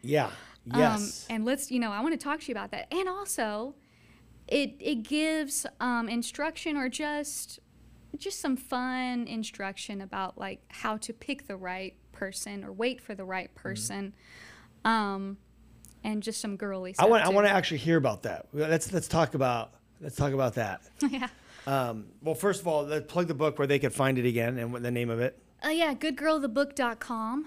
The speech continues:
Speaker 2: is where you can find it to buy it. It is on Amazon. I would love for you to purchase it through me so I can sign it and send you a gift.
Speaker 1: Are you signing them all if they do go direct?
Speaker 2: I am.
Speaker 1: That's amazing.
Speaker 2: Yes.
Speaker 1: That's a good idea.
Speaker 2: good girl the book dot com.
Speaker 1: I, I signed a bunch, but I'm like,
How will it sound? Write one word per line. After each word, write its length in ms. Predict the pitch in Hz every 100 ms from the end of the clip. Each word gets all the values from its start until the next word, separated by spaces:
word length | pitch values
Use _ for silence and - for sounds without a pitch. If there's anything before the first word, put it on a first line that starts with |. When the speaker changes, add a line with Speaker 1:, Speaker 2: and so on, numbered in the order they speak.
| -
Speaker 2:
is 220 | 240 226
where 140 | 220
you 180 | 214 214
can 220 | 226 233
find 340 | 214 208 202 202
it 160 | 247
to 80 | -
buy 240 | 208 196 196
it. 240 | 269 285 _ -
It 100 | 240
is 120 | 302 330
on 120 | 320
Amazon. 600 | 302 302 277 254 277 302 277
I 60 |
would 180 | 214 214
love 160 | 226 233
for 100 | 240
you 80 |
to 60 | 233
purchase 400 | 226 226 220 214
it 120 | 220 -
through 180 | - 220
me 300 | 202 202 226
so 160 | 320 220
I 60 | 208
can 160 | 202
sign 340 | - 208 208 208
it 100 | 214
and 80 |
send 260 | 214 220 202
you 120 | 202
a 60 | 196
gift. 580 | 196 202 233 - - - _
Speaker 1:
Are 40 |
you 60 | 139
signing 400 | 127 - 147 165
them 120 | 139
all 160 | 120 110
if 80 | 110
they 140 | 127
do 180 | 117 131
go 180 | 120 131
direct? 480 | 123 139 120 - - - - -
Speaker 2:
I 120 | 208
am. 320 | 220 240 262 170 _
Speaker 1:
That's 180 | 117 113
amazing. 380 | 113 120 135 107 - _ _ -
Speaker 2:
Yes. 260 | 233 226 -
Speaker 1:
That's 160 | - 120
a 40 |
good 120 | 123
idea. 400 | 117 110 117 107 -
Speaker 2:
good 140 | 226
girl 160 | 208 226
the 80 | 214
book 160 | 208
dot 160 | 220 208
com. 100 | -
Speaker 1:
I, 20 |
I 40 | 196
signed 240 | 143 139
a 40 |
bunch, 320 | 117 120 117 -
but 140 | 117
I'm 140 | 113
like, 340 | 117 117 113